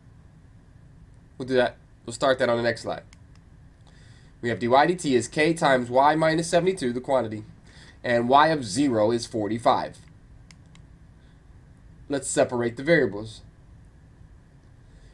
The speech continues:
Leave the K where it's at. <clears throat> We wanna get the Y and dy on the left-hand side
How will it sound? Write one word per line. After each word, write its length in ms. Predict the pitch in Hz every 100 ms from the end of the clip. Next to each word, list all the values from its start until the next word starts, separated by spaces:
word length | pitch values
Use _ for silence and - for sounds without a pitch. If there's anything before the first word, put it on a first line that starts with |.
| - - -
Leave 180 | 233
the 60 | 269
K 220 | - 226
where 160 | 190 175
it's 220 | 190 147
at. 260 | 117 113 - - - - - - - - -
<clears throat> 100 | 160
We 100 | 160
wanna 140 | 180 170
get 160 | 165
the 60 | 160
Y 320 | 143 196 240
and 180 | 214 147
dy 140 | 175
on 400 | 165 143 131 123
the 60 | 131
left-hand 520 | 170 - - 123 113
side 480 | 113 104 104 104